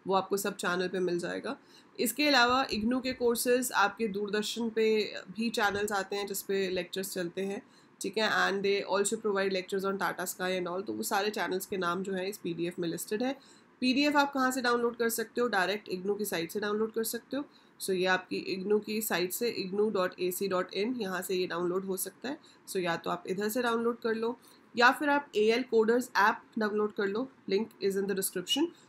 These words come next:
तो जब आप एएल Coders app पे जाओगे तो आपको वहाँ पर free study material section दिखेगा, app is free to download, ठीक है।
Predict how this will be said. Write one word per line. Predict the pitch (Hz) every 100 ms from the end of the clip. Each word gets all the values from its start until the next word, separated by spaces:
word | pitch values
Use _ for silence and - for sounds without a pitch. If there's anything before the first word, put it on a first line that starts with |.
| _ -
तो |
जब | 190 196
आप | 208 -
एएल | 202 214 262
Coders | 269 254 240 262 262 -
app | 190 214
पे | 254
जाओगे | 226 208 202 196 240 - - - _
तो | 214
आपको | - 190 202 - 254
वहाँ | 233 226 220
पर | 226 233
free | - 254 285
study | 240 214
material | 220 208 214 208 220
section | 220 175 - 202
दिखेगा, | 165 - 160 - 190
app | 220 262
is | 254
free | - 233
to | 226 208
download, | 170 60 52 - -
ठीक | - 247
है। | 285